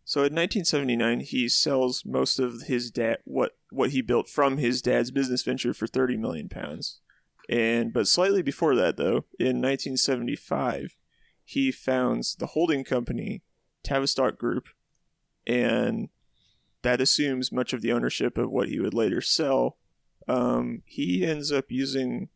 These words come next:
the money from that venture to, um, diversify his company, shall we say,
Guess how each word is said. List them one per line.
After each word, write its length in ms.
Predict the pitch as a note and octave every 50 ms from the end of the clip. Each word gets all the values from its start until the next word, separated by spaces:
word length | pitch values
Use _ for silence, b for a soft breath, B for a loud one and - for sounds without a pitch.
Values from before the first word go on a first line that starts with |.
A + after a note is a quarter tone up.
| _ _ _ _ _ _ _ _
the 100 | - A2+
money 360 | B2 B2 B2+ C3 C3+ C3 B2+ B2+
from 280 | - - B2 A#2+ A#2
that 240 | A#2 A#2+ A#2 - -
venture 720 | G#2 - - A#2+ B2+ B2+ - - A2 A2+ A2+ A2 A2+ - - _
to, 680 | - - C3+ C3 B2+ B2 B2 B2 A#2+ A#2+ A#2 - - - _ _ _ _ _ _ _ _ _ _ - -
um, 540 | B2 B2 B2 A#2+ A#2 A#2 A#2 A#2 A#2 A#2
diversify 640 | A2+ - B2 A#2+ B2+ C3 C#3 - - - C3+ C3 B2
his 220 | C3+ B2+ B2 A#2 -
company, 460 | - A#2+ B2 - - C#3 D3 D3 C#3+
shall 280 | - - C#3+ C#3+ C#3+
we 100 | D3 D3
say, 380 | C#3+ - - C#3+ D3+ D#3 D#3